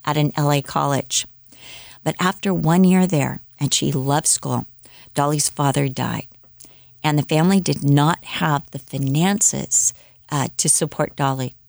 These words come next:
to finish school. She had to quit, uh, college, and she took a job, um, at a real estate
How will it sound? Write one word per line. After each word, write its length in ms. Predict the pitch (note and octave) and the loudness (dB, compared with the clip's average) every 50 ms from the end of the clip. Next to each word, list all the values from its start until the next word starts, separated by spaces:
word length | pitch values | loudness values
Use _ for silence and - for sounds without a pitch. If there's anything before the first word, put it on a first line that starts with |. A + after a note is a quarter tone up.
| _ _ | _ _
to 180 | - - - D#3+ | -4 0 0 0
finish 360 | D3+ - C#3 C#3+ C#3 C3 - | 0 2 2 4 4 4 4
school. 480 | - - - - - C#3+ C#3 C3 C3 - - _ _ - - - - - - - | 2 0 0 0 0 0 0 0 0 -4 -10 _ _ -20 -20 -20 -18 -18 -10 -6
She 200 | - - F#3+ G3+ | -2 0 0 2
had 220 | A3 F3+ E3+ E3 | 2 2 0 0
to 80 | - D3+ | -2 -4
quit, 480 | - - - - - F3+ G3 G#3 - - _ _ _ _ _ - | -6 -8 -10 -4 0 0 0 0 -4 -10 _ _ _ _ _ -4
uh, 200 | - D#3 D3 C#3+ - - | -2 -2 -2 -2 -4 -4
college, 580 | - F3+ E3 D#3 D3 - - - - - - - - - - _ _ _ _ | -2 0 0 2 2 0 -2 -2 -4 -6 -6 -6 -10 -20 -20 _ _ _ _
and 300 | E3+ E3+ D#3 D3+ D#3 D#3 | 0 2 2 2 2 0
she 160 | - - E3 | 0 0 -2
took 380 | D#3+ - - - - A#3+ - - - | -2 -4 -2 -2 -2 -2 -2 -2 -4
a 40 | A#3+ | -4
job, 540 | F3+ - - E3+ D#3+ D#3 D3+ D#3 D#3 D3 - - - - _ _ _ _ _ | -2 -2 0 0 2 2 2 2 0 -2 -4 -10 -20 -20 _ _ _ _ _
um, 220 | - D#3 D3 C#3 - | -2 0 0 0 0
at 120 | - D#3+ D#3+ | 0 0 2
a 60 | D#3 | 2
real 180 | C#3 D3+ D#3 D#3 | 4 4 4 4
estate 380 | E3 D#3 - - - C3+ C3 B2 | 4 2 2 0 -2 -2 -4 -4